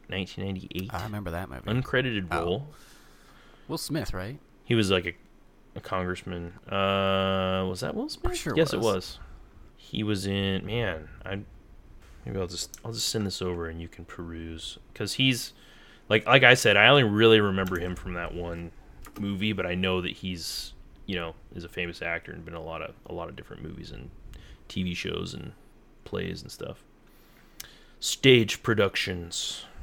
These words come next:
Speaker 2: He's got a interesting face. I suppose it's half the battle.
Speaker 1: <laughs>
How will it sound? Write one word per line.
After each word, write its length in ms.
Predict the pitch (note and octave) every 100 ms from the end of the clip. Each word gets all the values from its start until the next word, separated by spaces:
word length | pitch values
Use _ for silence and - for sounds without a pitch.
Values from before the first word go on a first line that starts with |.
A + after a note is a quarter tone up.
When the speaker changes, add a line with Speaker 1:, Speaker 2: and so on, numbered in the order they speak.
| - -
Speaker 2:
He's 160 | -
got 240 | - D#3+ B2+
a 320 | A2 G#2+ G#2 -
interesting 540 | B2 - G#2+ - G#2
face. 680 | - G2 F2+ E3+ - - - - - - - - - - - - - - - -
I 60 |
suppose 240 | C#3 A2+ G#2
it's 120 | -
half 180 | G2+ -
the 60 |
battle. 360 | F2 E2 E2+ - - - - - - - - - - -
Speaker 1:
<laughs> 80 | -